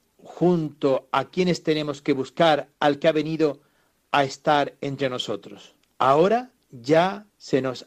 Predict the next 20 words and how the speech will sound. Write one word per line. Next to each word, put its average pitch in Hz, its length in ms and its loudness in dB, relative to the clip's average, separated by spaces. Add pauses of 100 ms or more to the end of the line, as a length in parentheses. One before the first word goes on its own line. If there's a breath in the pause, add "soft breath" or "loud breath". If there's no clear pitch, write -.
ha 165 180 4
anunciado 143 840 -2 (200)
que 156 220 4
es 175 140 -2
en 143 200 -4
medio 214 300 2
de 175 80 2
la 160 120 4
debilidad 143 640 -2 (160)
de 139 220 2
nuestra 139 280 -6
humanidad 135 600 0 (260)
donde 143 240 2
podemos 147 480 -2
encontrarlo. 117 800 -4 (320)
Y 143 520 2 (220)
no 185 400 2
hay 147 380 2
otro 202 360 2
lugar 135 500 0